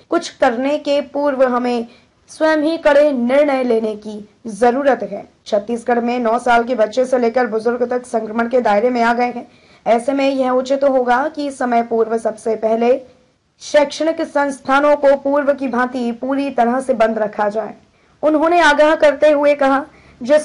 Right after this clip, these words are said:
तरह से छत्तीसगढ़ में छोटे शहरों से लेकर अन्य जगहों में कुछ लोग मास्क नहीं पहन रहे हैं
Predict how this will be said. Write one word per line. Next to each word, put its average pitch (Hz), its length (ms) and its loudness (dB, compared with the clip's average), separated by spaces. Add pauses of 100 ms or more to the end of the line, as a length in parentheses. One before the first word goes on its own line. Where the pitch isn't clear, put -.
(100)
तरह 277 320 2
से 311 260 4
छत्तीसगढ़ 285 680 0
में 262 180 -2
छोटे 269 340 2
शहरों 262 360 0
से 262 120 -2
लेकर 247 300 0
अन्य 240 280 2
जगहों 226 420 0
में 214 200 -2 (360)
कुछ 320 200 -2
लोग 262 260 4
मास्क 269 380 2
नहीं 247 320 0
पहन 262 280 2
रहे 233 200 0
हैं 226 220 -6